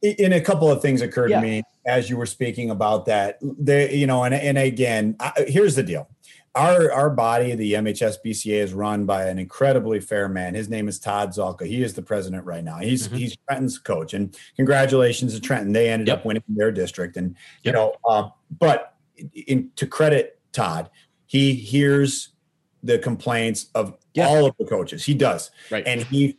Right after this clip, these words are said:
Speaker 2: and he really, truly does listen to them.
Speaker 1: Mm-hmm.
Speaker 2: So that's the, that's what I want. If we're gonna pull anything out of this,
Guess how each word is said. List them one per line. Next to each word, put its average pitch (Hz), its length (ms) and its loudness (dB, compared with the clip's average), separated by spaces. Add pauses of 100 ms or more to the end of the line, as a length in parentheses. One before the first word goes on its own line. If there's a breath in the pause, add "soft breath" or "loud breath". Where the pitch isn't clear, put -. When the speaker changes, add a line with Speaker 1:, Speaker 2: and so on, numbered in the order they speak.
Speaker 2:
and 120 160 -4
he 139 200 2
really, 139 360 4
truly 147 460 2
does 123 340 0
listen 110 360 0
to 95 120 -6
them. 80 260 -8 (200)
Speaker 1:
Mm-hmm. 107 220 -12
Speaker 2:
So 131 580 4 (380)
that's 160 420 2
the, 156 160 4
that's 156 300 2
what 170 120 2
I 143 140 4
want. 135 400 2 (480)
If - 180 2
we're 240 100 6
gonna 247 160 2
pull 160 260 2
anything 135 280 2
out 113 180 0
of 123 60 2
this, 131 260 2